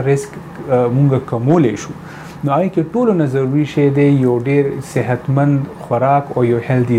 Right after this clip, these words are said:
لایف سټایل. اکسرسایز ډېر غټ، آ، اثر لري. آ، بل وایټامین ډي ډیفیشنسي ثابته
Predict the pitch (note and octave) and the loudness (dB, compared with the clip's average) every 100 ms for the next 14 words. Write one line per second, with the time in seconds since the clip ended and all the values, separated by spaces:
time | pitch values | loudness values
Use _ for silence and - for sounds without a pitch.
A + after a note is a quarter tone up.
0 | A2 A2 G#2+ - - - - - B2 C3+ | 2 0 -2 -8 -8 -8 -8 -8 -6 -6
1 | A#2 C3 C3 B2 C3+ C3 B2 C3 - - | -4 0 0 0 0 0 0 -2 -4 -18
2 | - - B2 B2+ B2+ B2+ - B2+ B2 A#2+ | -18 -8 -4 -2 -2 -4 -2 0 2 2
3 | A#2+ B2 - - - - A2 A#2 - - | 0 -2 -8 -18 -16 -8 -2 -2 -2 -4
4 | C#3 A#2 D3 C#3+ D3 - B2 A#2 A#2+ B2 | -2 2 2 2 -2 -2 -2 0 0 0
5 | A#2+ C3+ B2+ A#2+ B2 - B2+ B2 C3+ B2+ | 2 2 2 0 -2 -2 -2 0 0 0
6 | B2 A#2 A2+ A2+ A2 | 0 -2 0 -2 -4